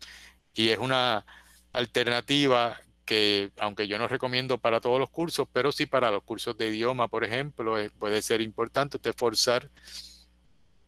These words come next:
que independientemente del idioma preferido de la persona, del estudiante o la estudiante, eh, que lo tenga en inglés, en español, no importa, cuando entre a su curso, por ejemplo, esté en francés,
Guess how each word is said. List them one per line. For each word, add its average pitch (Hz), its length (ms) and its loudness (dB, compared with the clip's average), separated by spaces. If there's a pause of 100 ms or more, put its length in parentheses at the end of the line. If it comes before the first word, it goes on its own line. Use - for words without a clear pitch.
(880)
que 117 80 4
independientemente 117 1120 0
del 127 180 4
idioma 120 340 2
preferido 135 640 0 (160)
de 127 380 2
la 113 140 2
persona, 123 500 -2
del 101 100 0
estudiante 107 640 -4 (320)
o 117 140 2
la 113 180 4
estudiante, 104 720 -6 (800)
eh, 107 420 2
que 107 80 0
lo 104 120 0
tenga 104 220 -2
en 123 80 0
inglés, 117 240 0
en 127 80 0
español, 127 640 -2
no 110 80 -6
importa, 127 500 -2
cuando 104 480 2
entre 110 220 0
a 120 40 0
su 139 140 -6
curso, 170 320 0
por 110 140 0
ejemplo, 143 220 0
esté - 120 -4
en 127 80 0
francés, - 380 -2